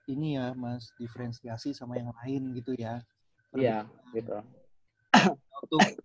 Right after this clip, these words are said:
Speaker 1: eh, sebentar, untuk ya diferensiasi itu, Mas Diwai mere-, merencanakan dari awal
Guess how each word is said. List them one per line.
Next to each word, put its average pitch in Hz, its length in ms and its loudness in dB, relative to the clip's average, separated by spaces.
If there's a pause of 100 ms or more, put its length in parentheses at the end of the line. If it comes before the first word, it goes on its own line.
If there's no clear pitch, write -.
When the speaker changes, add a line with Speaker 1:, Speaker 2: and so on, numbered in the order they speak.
(640)
Speaker 1:
eh, 139 680 2 (1200)
sebentar, 120 360 2 (120)
untuk 139 320 6
ya 143 240 12 (560)
diferensiasi 143 880 10
itu, 196 240 10 (800)
Mas 147 560 8
Diwai 175 480 10 (880)
mere-, 139 720 4 (1120)
merencanakan 139 720 6
dari 139 240 6
awal 139 560 8